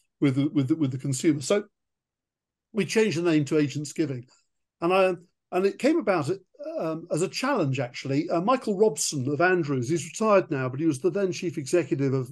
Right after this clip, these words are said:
of Andrews. He attended the event, and that, on that particular, um,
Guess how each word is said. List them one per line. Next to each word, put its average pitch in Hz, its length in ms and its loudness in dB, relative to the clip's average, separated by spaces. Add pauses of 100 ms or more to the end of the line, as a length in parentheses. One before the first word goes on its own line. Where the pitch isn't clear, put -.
of 123 160 -6 (140)
Andrews. 139 480 -2 (500)
He 233 140 2
attended 226 460 2
the 151 140 4
event, 123 340 -4
and 160 80 -2
that, - 160 0 (120)
on 208 140 2
that 208 180 0 (120)
particular, 156 460 4 (280)
um, 135 320 0